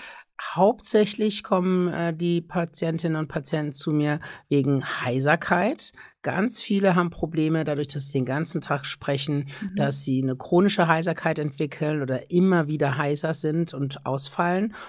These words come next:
Speaker 1: Und das zweite Thema ist das Ohrthema,
Speaker 2: Mhm.
Speaker 1: dass die starke Belastung doch viele, viele Lehrer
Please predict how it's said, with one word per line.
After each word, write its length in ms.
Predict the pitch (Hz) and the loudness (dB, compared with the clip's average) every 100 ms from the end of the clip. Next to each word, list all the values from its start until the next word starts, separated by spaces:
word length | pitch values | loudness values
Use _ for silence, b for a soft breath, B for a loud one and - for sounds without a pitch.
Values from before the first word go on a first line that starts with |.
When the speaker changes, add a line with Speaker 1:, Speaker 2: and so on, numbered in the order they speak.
| B | B
Speaker 1:
Und 100 | 160 | 0
das 140 | 156 - | 0 2
zweite 400 | 156 156 175 - | 0 0 -2 -2
Thema 480 | - 196 196 196 | 2 4 4 2
ist 360 | - 156 - - | 0 -2 -4 -2
das 240 | 147 - - | -2 -2 -4
Ohrthema, 840 | - 156 214 220 - 135 147 165 214 B 226 | -2 2 2 0 0 0 2 0 -2 B -10
Speaker 2:
Mhm. 140 | 190 | -4
Speaker 1:
dass 260 | 156 160 - | 0 0 -2
die 240 | 156 151 | -4 -4
starke 460 | - 170 180 202 180 | -2 0 0 0 -2
Belastung 640 | 160 160 - - 165 160 | 0 0 -2 0 2 2
doch 180 | 151 139 | 0 -2
viele, 360 | - - 185 | -8 -2 -2
viele 200 | 180 160 | -2 -4
Lehrer 520 | 156 156 151 151 151 | 0 2 2 2 0